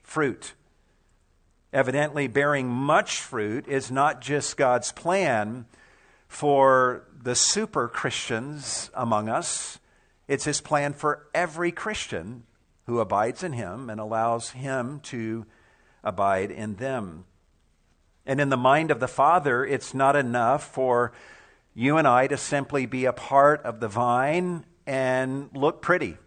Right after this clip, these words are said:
and produce great foliage or leaves. He wants us to bear fruit and more fruit and much fruit. And God has every right to expect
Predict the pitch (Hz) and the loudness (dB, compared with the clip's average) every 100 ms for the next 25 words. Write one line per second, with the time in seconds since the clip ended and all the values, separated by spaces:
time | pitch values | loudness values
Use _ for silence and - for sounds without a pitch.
0 | _ _ _ _ _ _ _ _ - 135 | _ _ _ _ _ _ _ _ -4 -2
1 | 123 - 123 151 147 - 151 147 147 - | -2 -4 0 0 0 -2 0 -2 -2 0
2 | 151 151 135 113 87 87 - 143 123 120 | 2 4 2 0 -2 -8 -8 -2 0 0
3 | - - - 110 131 160 135 104 90 - | -2 -18 -16 -6 0 2 2 -2 -8 -4
4 | 147 123 147 196 - 127 123 - 139 - | -4 2 4 4 6 4 4 0 0 2
5 | 113 120 - - 208 165 131 - - - | 2 0 -4 -2 2 4 2 -4 -20 -16
6 | - 151 135 117 120 139 196 214 - 120 | 0 2 2 -2 -2 4 6 6 2 0
7 | 110 - - 147 147 139 - - 139 196 | 2 -2 0 2 2 -2 -10 -6 6 6
8 | 233 - - 120 87 - - - _ _ | 6 -4 -4 -6 -6 -12 -18 -20 _ _
9 | _ _ _ _ _ - 117 151 180 147 | _ _ _ _ _ -8 -2 4 6 6
10 | 127 123 - 127 151 143 - - 151 151 | 4 2 -6 4 4 4 -2 0 0 2
11 | 180 151 165 208 208 - - 110 - - | -2 0 0 0 0 -6 -8 -6 -6 -6
12 | 120 98 - | -4 -4 -6